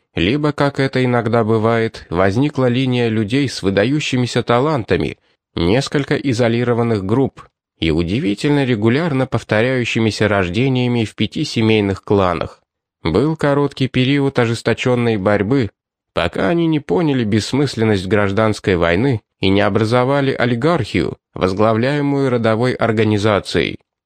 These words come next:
Под руководством этих пяти семей возникла новая цивилизация, и когда прибыли разведчики,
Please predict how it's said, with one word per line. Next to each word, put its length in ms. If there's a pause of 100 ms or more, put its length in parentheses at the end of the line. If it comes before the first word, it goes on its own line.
(220)
Под 180
руководством 760
этих 380
пяти 280
семей 600
возникла 600
новая 440
цивилизация, 1000 (360)
и 120
когда 360
прибыли 440
разведчики, 840